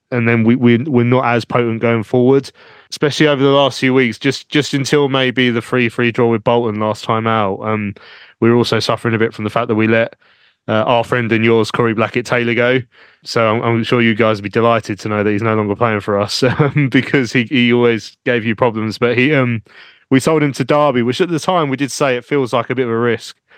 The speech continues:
because he's probably our most cre-, he was our most creative player. Since he's gone,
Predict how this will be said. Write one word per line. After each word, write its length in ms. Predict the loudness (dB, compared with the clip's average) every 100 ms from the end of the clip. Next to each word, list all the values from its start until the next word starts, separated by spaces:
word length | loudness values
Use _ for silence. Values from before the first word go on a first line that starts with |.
| _ _ -4
because 440 | 0 2 0 -4
he's 200 | 0 0
probably 280 | 0 0 2
our 120 | 2
most 280 | 2 -2 -2
cre-, 160 | -4 -2
he 160 | 0
was 200 | 0 2
our 120 | 2 2
most 240 | 0 -2
creative 460 | -2 0 0 -6 -4
player. 380 | 0 2 0 -4 _ _ -8
Since 300 | 0 0 0
he's 180 | -2
gone, 420 | 2 2 2 -2